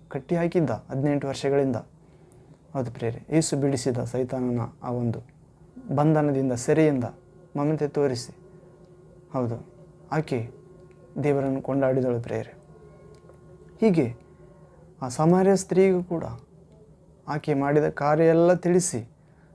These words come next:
ಆಕೆಯನ್ನು ಸುವಾರ್ತಿಗಳನ್ನಾಗಿ, ನೀತಿವಂತಳನ್ನಾಗಿ ಮಾರ್ಪಡಿಸಿದ ಪ್ರಿಯರೇ.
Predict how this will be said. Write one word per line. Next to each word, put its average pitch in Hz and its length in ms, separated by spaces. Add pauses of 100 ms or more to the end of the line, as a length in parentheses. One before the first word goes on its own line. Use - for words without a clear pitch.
(560)
ಆಕೆಯನ್ನು 143 580 (880)
ಸುವಾರ್ತಿಗಳನ್ನಾಗಿ, 147 1040
ನೀತಿವಂತಳನ್ನಾಗಿ 165 920
ಮಾರ್ಪಡಿಸಿದ 143 580
ಪ್ರಿಯರೇ. 120 440